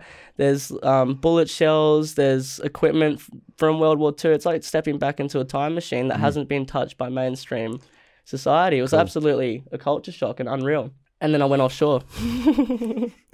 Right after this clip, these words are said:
Speaker 1: So that was a whole nother experience.
Speaker 2: Like, you mean offshore
Speaker 1: Oil
Speaker 2: drilling?
Speaker 1: rigs, yeah.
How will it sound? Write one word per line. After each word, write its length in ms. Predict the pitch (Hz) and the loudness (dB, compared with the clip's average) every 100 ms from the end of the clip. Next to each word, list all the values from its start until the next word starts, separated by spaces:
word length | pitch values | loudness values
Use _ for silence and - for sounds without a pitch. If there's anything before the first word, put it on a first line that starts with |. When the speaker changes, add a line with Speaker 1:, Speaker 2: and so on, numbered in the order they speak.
| - - - - - - | -14 -12 -12 -14 -16 -16
Speaker 1:
So 260 | - 120 | -4 0
that 140 | 123 131 | 0 -2
was 140 | 131 | -2
a 80 | 127 | -2
whole 160 | 143 143 | 0 0
nother 240 | 143 120 | 0 -2
experience. 640 | 117 - 123 123 123 - 101 | -4 -6 -2 0 -2 -4 -2
Speaker 2:
Like, 340 | 101 92 92 - | 2 2 2 -2
you 40 | |
mean 120 | 90 87 | -6 -4
offshore 640 | 90 - - 87 87 85 - | -6 -6 -4 -2 -2 -4 -2
Speaker 1:
Oil 20 | |
Speaker 2:
drilling? 260 | - 139 143 | 2 2 0
Speaker 1:
rigs, 300 | 127 131 - | -2 -8 -12
yeah. 320 | 139 143 135 | -2 2 2